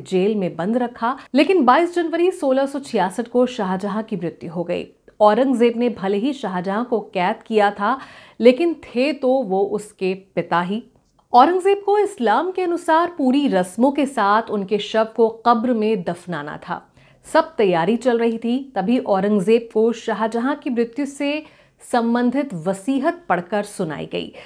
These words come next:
जिसमें काले ताजमहल का जिक्र करते हुए शाहजहां के कफ को वहां पर दफनाने की बात कही गई थी। औरंगजेब को काला ताजमहल बनाने में कोई दिलचस्पी नहीं थी,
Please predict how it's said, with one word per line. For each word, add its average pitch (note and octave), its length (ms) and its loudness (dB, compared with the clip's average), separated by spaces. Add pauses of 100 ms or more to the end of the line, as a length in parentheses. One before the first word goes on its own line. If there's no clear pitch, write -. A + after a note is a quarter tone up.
(200)
जिसमें A#3+ 420 0
काले A3 400 4
ताजमहल F#3 840 0
का A#3 220 -4
जिक्र A#3 480 0
करते A3+ 360 -4
हुए G3+ 360 -2
शाहजहां F#3 560 -6
के G3 140 -6
कफ G#3+ 320 -4
को A3+ 100 2
वहां F#3 220 -4
पर G#3+ 220 0 (300)
दफनाने B3+ 540 2
की D4 140 -4
बात D#3 320 -4
कही D#3+ 260 -10
गई D3+ 220 -10
थी। - 200 -16 (140)
औरंगजेब E4+ 540 6
को F#4 140 2
काला A3+ 300 2
ताजमहल G3+ 540 -2
बनाने F3+ 360 -2
में B3 120 2
कोई B3 260 4
दिलचस्पी C4+ 540 0
नहीं A#3+ 240 2
थी, B3+ 180 0